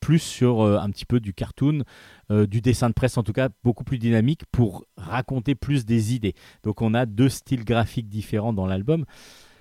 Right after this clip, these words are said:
Après, c'est beaucoup, beaucoup de textes, donc on est quand même davantage sur un côté, euh,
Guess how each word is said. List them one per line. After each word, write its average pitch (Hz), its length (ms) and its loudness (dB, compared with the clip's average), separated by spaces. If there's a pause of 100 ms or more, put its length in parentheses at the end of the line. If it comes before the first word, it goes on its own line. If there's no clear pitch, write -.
(480)
Après, 147 460 4
c'est - 400 4
beaucoup, 120 440 2
beaucoup 123 340 2
de 113 100 2
textes, - 440 -6
donc 107 300 -2
on 107 180 -4
est 107 100 0
quand 113 140 0
même 113 200 0 (140)
davantage 113 840 0
sur 120 440 2 (480)
un 90 100 -8
côté, 110 480 -4 (420)
euh, 85 500 -6